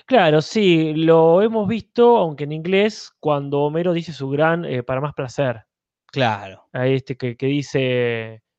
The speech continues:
Speaker 1: "¿Usted está fumando?". "Sí, estoy en el país del sabor", dice. "Dos es un país, dos cigarrillos a la vez es un
Speaker 2: Claro.
Speaker 1: país grande", dice.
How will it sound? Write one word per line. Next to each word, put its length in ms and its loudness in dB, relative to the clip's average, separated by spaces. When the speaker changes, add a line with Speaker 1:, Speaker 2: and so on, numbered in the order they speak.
Speaker 1:
"¿Usted 220 0
está 100 0
fumando?". 320 0
"Sí, 180 -2
estoy 200 -2
en 80 0
el 80 -8
país 180 -2
del 120 -4
sabor", 380 0
dice. 360 -12
"Dos 380 2
es 160 -18
un 100 -12
país, 340 -4
dos 200 2
cigarrillos 440 -4
a 40 -4
la 60 2
vez 160 4
es 60 -10
un 80 0
Speaker 2:
Claro. 180 -2
Speaker 1:
país 200 -2
grande", 340 0
dice. 340 -10